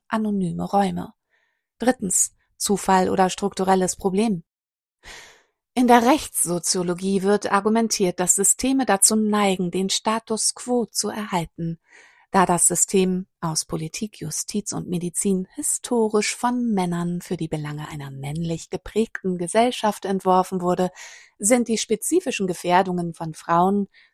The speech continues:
wie narzisstischer Missbrauch, häusliche Gewalt und digitale Verfolgung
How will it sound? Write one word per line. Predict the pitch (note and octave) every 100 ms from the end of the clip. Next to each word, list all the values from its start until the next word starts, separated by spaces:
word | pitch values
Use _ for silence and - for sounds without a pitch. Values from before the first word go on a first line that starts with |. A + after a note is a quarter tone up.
| _
wie | - D#3
narzisstischer | D#3 D3+ - F3 - - E3
Missbrauch, | F3 - - E3+ E3 _ _
häusliche | F3 E3 - - -
Gewalt | E3 E3+ G3+ -
und | D4 D4+ -
digitale | F#3+ E3 - F3+ F3+ F#3
Verfolgung | E3+ D#3+ F3+ F3 F3+ F3